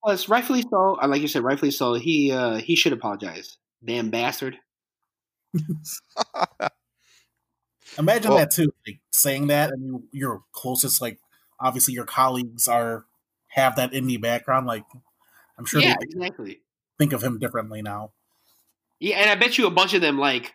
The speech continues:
Speaker 1: went up to him afterwards, like, the, basically entire, you know, W W E, you know?
Speaker 2: Basically.
Speaker 1: Basically.
Speaker 3: You know, you know what, Braun? You're not, you're not you when you're hungry, so have yourself another Royd sandwich,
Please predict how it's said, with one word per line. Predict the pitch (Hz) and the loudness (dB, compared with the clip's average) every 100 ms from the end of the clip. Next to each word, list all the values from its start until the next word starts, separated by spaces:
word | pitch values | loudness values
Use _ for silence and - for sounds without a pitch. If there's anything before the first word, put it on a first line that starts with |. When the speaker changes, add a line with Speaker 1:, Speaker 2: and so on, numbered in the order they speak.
| _ - | _ -6
Speaker 1:
went | 135 151 | 0 4
up | 175 | 4
to | 170 | 0
him | 151 131 | -4 -2
afterwards, | 156 170 117 95 92 - | -2 -2 -6 -8 -14 -10
like, | 110 104 - _ _ | -8 -8 -14 _ _
the, | 113 131 98 | -10 -8 -6
basically | 110 147 160 156 160 | -2 -2 -2 -2 0
entire, | 160 - 165 190 190 190 190 190 185 180 _ _ _ _ _ _ | 0 0 2 4 2 2 0 -2 -4 -8 _ _ _ _ _ _
you | 147 | -2
know, | 170 180 | 0 2
W | 180 175 170 | 0 0 -2
W | 165 185 | 0 -2
E, | 247 101 | -2 -6
you | 113 | -6
know? | 117 123 170 _ _ _ _ _ _ _ _ _ _ _ _ _ _ _ - | -6 -10 -14 _ _ _ _ _ _ _ _ _ _ _ _ _ _ _ -20
Speaker 2:
Basically. | 107 123 156 - - - - _ _ 131 | -10 -4 -4 -4 -14 -20 -20 _ _ -8
Speaker 1:
Basically. | 131 - - 135 | -2 -2 2 2
Speaker 3:
You | |
know, | 147 - _ _ _ | 2 -2 _ _ _
you | 131 | 2
know | 151 | 4
what, | 156 139 | 4 4
Braun? | 127 143 139 | 4 4 4
You're | 131 | 2
not, | 151 147 123 | 4 2 2
you're | 135 | 4
not | 139 107 | 4 2
you | 110 | 0
when | 107 | -2
you're | 98 | -4
hungry, | 92 95 95 | -4 -4 -6
so | - | -4
have | 113 113 | 0 2
yourself | 117 131 - | 2 -4 -4
another | 107 104 101 | -2 0 0
Royd | 92 101 120 | 2 0 0
sandwich, | - 104 104 113 - | 0 0 0 -4 -8